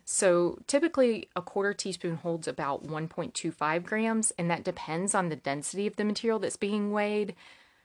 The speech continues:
However, it's a good rule of thumb and a good rule of measurement that a, that one quarter teaspoon holds one point two five grams.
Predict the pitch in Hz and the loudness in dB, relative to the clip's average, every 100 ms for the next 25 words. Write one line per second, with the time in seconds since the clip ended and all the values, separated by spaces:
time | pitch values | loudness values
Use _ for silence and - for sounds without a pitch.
0 | _ _ - - _ - 214 214 202 - | _ _ -20 -20 _ 2 6 6 4 2
1 | 175 175 - - 175 170 170 - - 156 | 0 -2 -6 0 4 6 4 -4 -14 -6
2 | 156 151 147 147 - - 147 139 - - | -2 -2 0 -2 -4 -6 -4 -4 -6 -10
3 | - - _ _ _ - 165 156 151 143 | -20 -20 _ _ _ -4 0 0 -2 -6
4 | 135 160 147 131 151 143 143 143 - - | -6 -4 -4 -6 -8 -8 -8 -6 -6 -6
5 | - - 160 147 147 - - - - 170 | -6 -6 -4 -2 -4 -6 -12 -14 -8 -6
6 | 151 - - 151 156 208 240 233 - _ | -6 -8 -14 -6 0 4 4 2 -2 _
7 | _ _ _ _ - 220 220 220 - 180 | _ _ _ _ 2 4 4 2 0 -2
8 | - 165 156 156 - - 160 151 - - | 0 0 0 -6 -10 0 0 0 -8 -6
9 | 156 160 156 180 180 143 - 131 - - | -4 -4 -4 -8 -6 -10 -4 -4 -4 -6
10 | - - 170 - - | -8 -6 -8 -6 -8